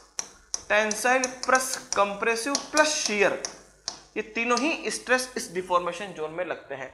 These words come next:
है ना। तो ध्यान रखिएगा, तो यहाँ पे टेंसाइल कहाँ लगेगा, और जहाँ पे एग्जिट हो रहा है, but तीनों की तीनों फोर्सेस, जैसे टेंसाइल, कंप्रेसिव और शियर, वो कहाँ लगेंगे, डिफॉर्मेशन जोन में लगते हैं।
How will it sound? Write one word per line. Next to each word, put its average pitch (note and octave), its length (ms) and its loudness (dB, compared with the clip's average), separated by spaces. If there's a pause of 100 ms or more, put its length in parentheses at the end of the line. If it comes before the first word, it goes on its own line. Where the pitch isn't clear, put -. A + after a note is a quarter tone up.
(260)
है G#3 60 -4
ना। D4 100 0
तो B3+ 160 -8
ध्यान F#3 200 0
रखिएगा, F#3 420 2 (400)
तो F3+ 60 -2
यहाँ F3+ 160 4
पे G3 100 0
टेंसाइल G3+ 460 4
कहाँ A#3 140 6
लगेगा, A3+ 280 4 (340)
और D#3+ 240 6
जहाँ E3+ 160 6
पे F3+ 120 2
एग्जिट F#3 280 -2
हो A3+ 80 2
रहा A#3+ 120 4
है, B3 80 -2
but G#3 80 -2
तीनों F#3+ 320 -6
की A#3 100 -10
तीनों G#3+ 220 -2
फोर्सेस, F#3+ 380 -2
जैसे F3+ 400 -2
टेंसाइल, F3 420 0
कंप्रेसिव E3+ 560 -6 (320)
और D#3 80 4
शियर, G3 400 2 (240)
वो F3 80 0
कहाँ E3+ 140 4
लगेंगे, D#3+ 300 -2
डिफॉर्मेशन D3+ 720 -4 (240)
जोन C#3+ 300 -4
में F#3+ 440 -4
लगते C3+ 300 -8
हैं। C3 180 -8